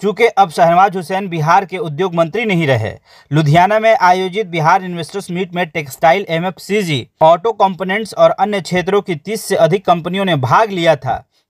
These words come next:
कुछ प्रमुख नाम, जिसमें वर्धमान ग्रुप, एसटी कोटेक्स, नाहर ग्रुप, स्पोर्ट किंग, सलूजा एंटरप्राइजेज, अरिसुदाना ग्रुप,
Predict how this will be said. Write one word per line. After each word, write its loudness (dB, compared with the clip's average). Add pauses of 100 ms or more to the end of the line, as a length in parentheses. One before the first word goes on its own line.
कुछ 0
प्रमुख 0
नाम, 2
जिसमें -8
वर्धमान 2
ग्रुप, -4 (140)
एसटी -6
कोटेक्स, -2
नाहर 4
ग्रुप, -6 (300)
स्पोर्ट 0
किंग, -4 (180)
सलूजा 2
एंटरप्राइजेज, 0 (280)
अरिसुदाना 2
ग्रुप, -2